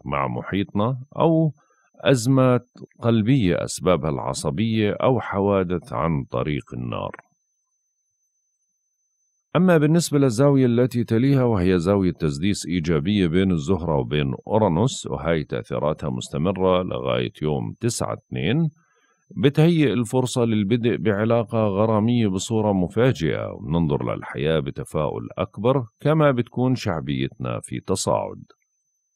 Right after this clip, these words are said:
أما بالنسبة للزاوية التي تليها، وهي زاوية تثليث إيجابية بين القمر وبين عطارد، وهي راح تكون ذروتها الساعة ثنتين وتسعة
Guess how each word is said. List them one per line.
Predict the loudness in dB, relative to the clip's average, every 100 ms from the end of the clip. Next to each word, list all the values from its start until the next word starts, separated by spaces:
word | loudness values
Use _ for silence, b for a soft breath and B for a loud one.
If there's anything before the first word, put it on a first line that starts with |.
| _ _ _ _ _ _ _ _ _ _ _ _ _ 0
أما | 2 4
بالنسبة | 4 4 2 0 2
للزاوية | 2 2 0 2 2 2
التي | 0 -2 -6 -10
تليها، | -6 -2 0 2 2
وهي | 4 2 0 0
زاوية | 0 0 -2
تثليث | -6 -8 -4 -4 -4
إيجابية | -4 0 0 2 0 0
بين | 0 2
القمر | 0 -2 -2 0 0
وبين | 2 2 2
عطارد، | -2 -2 0 2 0 -4 -6
وهي | -8 -4 -2
راح | -4 -6 -12
تكون | -10 -4 -2 0 -2 -2
ذروتها | -4 -6 -10 -10
الساعة | -10 -4 -4 -4 -8
ثنتين | -8 -10 -4 -2 -2
وتسعة | -2 -4 -4 -4 -6 -8